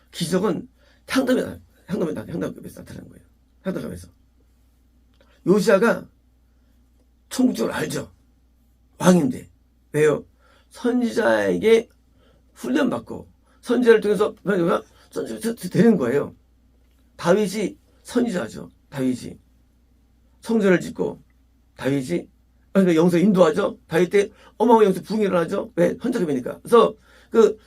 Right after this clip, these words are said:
선지자가, 선지자가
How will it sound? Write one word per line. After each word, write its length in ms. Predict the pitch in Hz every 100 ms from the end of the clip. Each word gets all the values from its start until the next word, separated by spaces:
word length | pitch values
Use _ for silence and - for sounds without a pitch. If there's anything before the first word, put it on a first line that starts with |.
| _
선지자가, 1300 | - 254 262 262 240 220 226 220 - _ 226 208 110 - _ _ _ _ _ _ _ _ _ _ _ _ _
선지자가 520 | 233 254 175 208 -